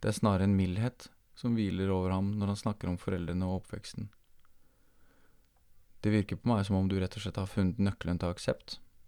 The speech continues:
Ja, det tror jeg. «Hvor fant du den? Har du et kart?» Han smiler kort. «Jeg har jo beskjeftiget meg med eksistensen siden jeg var ganske ung. Man kunne også spørre hvorfor det har tatt meg så lang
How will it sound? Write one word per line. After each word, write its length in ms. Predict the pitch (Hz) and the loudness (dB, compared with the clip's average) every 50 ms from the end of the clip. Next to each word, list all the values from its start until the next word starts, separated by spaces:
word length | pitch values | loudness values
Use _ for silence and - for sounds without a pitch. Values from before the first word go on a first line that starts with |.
| - _ - - - _ - _ _ _ _ _ - - - - 104 | -20 _ -20 -20 -20 _ -20 _ _ _ _ _ -20 -20 -8 -4 -2
Ja, 140 | 92 85 85 | -2 -2 -2
det 140 | - 127 139 | -4 -4 -2
tror 160 | - 143 139 | -2 -2 -2
jeg. 80 | 135 - - - - _ _ - - - _ _ - - - - - - _ - - - - | -4 -6 -10 -20 -20 _ _ -20 -20 -20 _ _ -20 -20 -20 -20 -20 -20 _ -20 -20 -12 -4
«Hvor 280 | - 101 101 107 110 104 | -2 0 2 2 0 0
fant 240 | - - 98 95 - | 0 0 2 2 2
du 60 | 107 | 0
den? 100 | 117 131 | 2 2
Har 140 | 131 107 98 | 2 2 2
du 80 | 98 101 | 2 0
et 100 | - - | 2 2
kart?» 340 | - 156 - - - - - - - - - - - - - - - - - - - - | 0 0 0 -2 -10 -14 -16 -16 -20 -20 -20 -20 -20 -20 -20 -20 -20 -20 -20 -14 -6 -4
Han 100 | 101 95 | -4 -4
smiler 320 | - - 110 98 90 90 | -2 0 0 0 0 -2
kort. 360 | - - 95 - - - - - - - - - - - - - - - - - - - - - - | -4 -6 -6 -8 -8 -12 -16 -18 -20 -20 -20 -20 -20 -20 -20 -20 -20 -20 -20 -20 -20 -20 -20 -10 -4
«Jeg 80 | - 98 | 0 2
har 100 | 101 101 | 4 4
jo 80 | 101 107 | 4 2
beskjeftiget 600 | 117 - - 92 - - - 98 98 98 - - | 0 0 0 -2 -2 -2 0 0 0 0 0 0
meg 140 | 101 101 101 | 0 2 2
med 140 | 95 95 | 2 2
eksistensen 640 | 95 - - 98 - - 92 90 90 - - 101 95 | 0 -2 -4 -6 -4 -2 0 0 0 0 0 -2 -2
siden 220 | 95 - 98 95 98 | 0 0 0 0 0
jeg 100 | 98 92 | 0 0
var 120 | 95 92 | -2 -2
ganske 280 | 104 95 92 - - 113 | -2 -4 -4 -6 -6 -4
ung. 200 | - 113 127 - - - - - - - - - - - - - - - | -2 -2 -2 -4 -8 -14 -20 -20 -20 -20 -20 -20 -20 -20 -20 -12 -4 -2
Man 100 | 120 101 | 0 4
kunne 180 | 113 107 107 | 4 4 4
også 180 | 104 104 120 117 | 4 2 0 0
spørre 420 | - - - - 117 104 92 101 98 | -2 -2 2 2 4 4 4 2 2
hvorfor 300 | 101 98 - - 107 107 | 0 -2 -2 0 0 0
det 80 | 107 | 0
har 60 | - - | 0 -2
tatt 180 | 85 - - | -4 -2 0
meg 80 | 98 101 | 0 0
så 60 | 107 101 | 2 2
lang 260 | 95 90 87 92 | 2 2 2 2